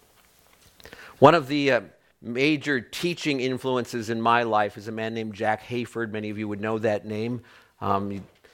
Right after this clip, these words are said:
Majesty that you did. He, he wrote that song, um, well-known teacher. Uh, one, in his testimony, uh, he had two major healings when he was just very, very young. Let me read you part of his testimony. When I was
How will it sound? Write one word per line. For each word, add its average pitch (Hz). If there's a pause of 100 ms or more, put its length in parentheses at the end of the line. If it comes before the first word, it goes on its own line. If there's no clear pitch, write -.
(500)
Majesty 120
that 117
you 110
did. 107
He, 110
he 117
wrote 120
that 113
song, 110 (340)
um, 98
well-known 113
teacher. 117 (360)
Uh, 123
one, 143
in 175
his 170
testimony, 131 (400)
uh, 104 (500)
he 180
had 160
two 214
major 143
healings 104
when 113
he 120
was 113
just 107
very, 123
very 107
young. 101
Let 113
me 107
read 101
you 95
part 104
of 85
his 90
testimony. 92
When 110
I 143
was 147